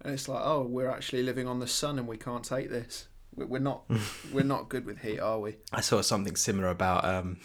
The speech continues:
Speaker 2: <laughs> about snow. So when it snows here,
Speaker 1: Yeah.
Speaker 2: everything just comes to a standstill. Then you got places like Russia and places like Canada that just carry
Speaker 1: Carry on.
Speaker 2: on. But like you said to me in the week, though, the reason is it is that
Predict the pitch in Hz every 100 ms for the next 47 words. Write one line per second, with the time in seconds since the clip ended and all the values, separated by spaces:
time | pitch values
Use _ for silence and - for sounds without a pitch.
0 | - - - - - - - - - -
1 | - - 95 - - 110 92 95 - -
2 | - - - 113 101 78 - 98 95 -
3 | 90 85 107 - 98 92 87 98 90 -
4 | 87 - - - 92 90 - 90 101 95
5 | 87 - 90 90 - - - - 95 87
6 | 87 95 87 - 90 - 87 - - 90
7 | 87 92 - 87 80 - 90 87 85 85
8 | - - - 104 92 - 87 - - -
9 | - 95 90 90 87 - - - 110 98
10 | - - - - - 117 139 117 113 -
11 | 98 - 101 92 90 92 90 92 92 95
12 | 110 95 - 82 82 85 80 - 87 87
13 | - 87 87 -